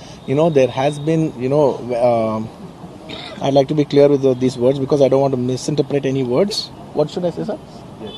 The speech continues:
Speaker 2: yes, yes.
Speaker 1: Yeah. Okay, the theater has sorted permission, and I've been there, and right in front of my eyes, there's police people who are clearing the way, so I was going by their direction. In fact, if there's no permission, you know, they'll tell us that, "Sir, they, we don't have permission, please return back."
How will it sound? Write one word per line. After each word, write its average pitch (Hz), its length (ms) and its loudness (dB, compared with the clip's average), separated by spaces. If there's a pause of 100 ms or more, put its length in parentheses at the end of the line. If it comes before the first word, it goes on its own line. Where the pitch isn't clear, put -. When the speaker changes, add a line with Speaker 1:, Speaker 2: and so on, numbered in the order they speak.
Speaker 2:
yes, 92 200 -14
yes. - 460 -18 (680)
Speaker 1:
Yeah. - 100 -4 (420)
Okay, - 160 -2
the 131 120 2
theater 202 360 4
has 190 180 0
sorted 170 540 2
permission, 208 500 4 (360)
and 156 120 0
I've 131 220 4
been 156 240 4
there, 202 180 6 (220)
and 156 240 2
right 180 180 8
in 226 120 0
front 202 160 4
of 190 120 6
my 190 180 4
eyes, 202 100 2
there's 175 180 2
police 190 320 2
people 196 400 4
who 165 160 0
are 160 80 4
clearing 190 400 6
the 190 100 8
way, 190 280 2
so - 140 2
I 147 160 8
was 170 160 4
going 175 280 2
by 165 140 4
their 143 240 4
direction. 165 520 2 (480)
In 185 180 4
fact, 202 260 4
if 190 100 2
there's 170 200 6
no 208 160 6
permission, 196 580 2 (240)
you 151 120 -2
know, 185 100 8
they'll 165 220 4
tell 175 240 8
us 202 100 8
that, 196 140 4
"Sir, 190 180 4
they, 165 200 2
we 143 120 0
don't 175 200 2
have 180 140 2
permission, 170 380 0
please 180 220 2
return 165 320 4
back." 170 160 4